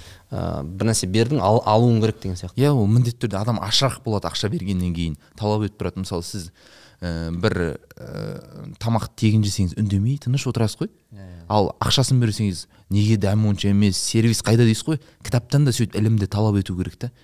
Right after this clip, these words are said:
Speaker 2: Ми ақшасын төлегенде ғана аш болады.
Speaker 1: Мгм.
Speaker 2: Сосын бір нәрсе деңізші, қазір мысалы трейдинг бар, ы, көптеген мысалы өткен жылдың өзінде қаншама пирамидалар шықты. Сотталып кетті, ы, қаржылық пила-, пирамидалар.
Speaker 1: Мгм.
Speaker 2: Олар, ы, адамдар,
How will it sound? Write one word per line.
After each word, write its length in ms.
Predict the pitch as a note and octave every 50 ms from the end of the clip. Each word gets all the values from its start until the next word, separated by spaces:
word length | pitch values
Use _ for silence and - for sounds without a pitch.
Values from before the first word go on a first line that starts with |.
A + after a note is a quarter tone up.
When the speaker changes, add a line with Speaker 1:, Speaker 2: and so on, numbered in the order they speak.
| _ _ _ _ _
Speaker 2:
Ми 220 | - G2 A2+ C3 B2
ақшасын 400 | - - - - A2 - - F#2+
төлегенде 400 | G#2 F#2+ F#2+ F#2 F#2 F2+ F#2 F#2
ғана 240 | F2 E2+ D#2+ D#2 E2
аш 140 | F2 - -
болады. 220 | _ E2+ D#2 C#2 -
Speaker 1:
Мгм. 480 | _ _ _ _ - G#2 F#2+ - - -
Speaker 2:
Сосын 260 | - A#2 G#2+ A2+ F#2+
бір 120 | G2+ G2+ G#2+
нәрсе 200 | G2+ F#2 F#2 F#2+
деңізші, 220 | G2+ G#2 G#2 -
қазір 260 | - F2 F2 E2 F2
мысалы 240 | E2+ - - G1+ - _
трейдинг 460 | - G#2+ G2 F#2 F2+ F2+ E2+ F2 _ -
бар, 220 | E2+ E2 E2 - _ - - - C3 B2 - _
ы, 100 | - F2 E2+
көптеген 500 | - A#2+ A2+ - - G2+ G#2 G2 F#2 F2
мысалы 260 | E2+ - F2 F2 F#2
өткен 200 | F#2 - - A2
жылдың 240 | G2+ G#2 G2 G2 F#2+
өзінде 220 | F#2+ F#2 F#2+ F#2 -
қаншама 360 | - A2 G#2+ - G#2 G2 F2+
пирамидалар 600 | - - G2+ G2 G2+ G2 G2 F2 F#2 F2 F2 E2+
шықты. 300 | - F#2 - _ F#2 D#2+ - _ _ _ _ _
Сотталып 400 | - - - - G2 F2+ - -
кетті, 280 | - F#2+ - _ F#2 E2+
ы, 220 | E2+ E2 D#2+ D#2 D#2
қаржылық 340 | - G2 G#2 G2 F#2 -
пила-, 280 | _ - F2 F2 E2+ D#2+ - -
пирамидалар. 580 | - G2 F#2 F2+ E2+ E2+ D#2+ E2 D2 C2+ - G2
Speaker 1:
Мгм. 160 | G#2+ G#2+ G#2+ - - - - - - - _ _ _
Speaker 2:
Олар, 360 | - G2 G#2+ A2+ C3 D3+ D3 - - _ _ - _ _
ы, 140 | E2+ F2 E2+
адамдар, 560 | - - G#2 G#2 A#2+ A#2 A#2 A#2+ C#3 D#3